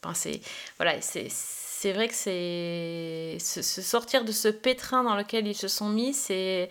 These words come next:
c'est tout un travail et j'ai bien aimé, euh, bon, sans, sans, sans vous dire trop le, le, comment ça se goupille cette histoire, mais les, les différents, euh, rebondissements sur les re-, renseignements obtenus, euh,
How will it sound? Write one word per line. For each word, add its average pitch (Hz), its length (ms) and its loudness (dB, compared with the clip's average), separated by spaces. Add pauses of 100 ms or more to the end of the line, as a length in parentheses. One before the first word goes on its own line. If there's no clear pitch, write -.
(300)
c'est 220 180 0
tout 285 200 0
un 254 200 8
travail 247 500 6
et 233 160 8
j'ai 220 160 4
bien 254 300 6
aimé, 269 420 6 (420)
euh, 190 200 6
bon, 196 160 -2
sans, - 320 -2
sans, 208 560 -2
sans 220 220 -2
vous 208 100 -2
dire 214 240 0
trop 233 240 2
le, 180 580 0
le, - 160 -10
comment 190 220 -4
ça 190 180 -2
se 185 380 0 (180)
goupille 208 300 -2
cette 214 240 -2
histoire, 233 300 4
mais 190 280 -2
les, 180 480 -2 (800)
les 196 200 0
différents, 202 640 2
euh, 175 760 0
rebondissements 208 640 2
sur 240 200 2
les 202 100 4
re-, 190 240 0
renseignements 220 680 4
obtenus, 214 600 2
euh, 170 160 -2